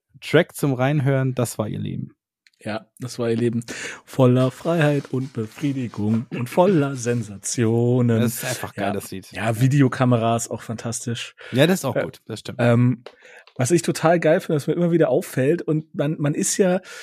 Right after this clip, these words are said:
Speaker 2: man ist ja manchmal, man, das ist, man ist dann immer so für zwei Sekunden, „Ja, ich hab's euch gesagt, Leute.“ Ich, äh, hab ich doch gesagt,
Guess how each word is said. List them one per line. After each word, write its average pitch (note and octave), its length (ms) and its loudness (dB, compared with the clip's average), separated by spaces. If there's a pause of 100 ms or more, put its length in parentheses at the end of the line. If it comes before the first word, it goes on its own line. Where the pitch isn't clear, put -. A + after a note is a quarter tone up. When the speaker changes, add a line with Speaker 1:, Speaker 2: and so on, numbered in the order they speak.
(1040)
Speaker 2:
man C#3+ 140 4
ist - 180 0
ja A3 80 8
manchmal, G3 460 4
man, F3 160 0
das D#3 160 6
ist, - 160 -4
man E3 120 4
ist G#3 140 0
dann G3+ 100 4
immer F#3+ 140 4
so F3 100 4
für - 180 2
zwei - 300 6
Sekunden, G#3 520 4
„Ja, F3 180 6
ich - 140 0
hab's - 180 -2
euch - 160 0
gesagt, F#3+ 440 2
Leute.“ D3+ 440 2 (560)
Ich, - 220 -6
äh, D#3 540 8
hab - 180 -2
ich - 80 -2
doch - 180 2
gesagt, - 600 -4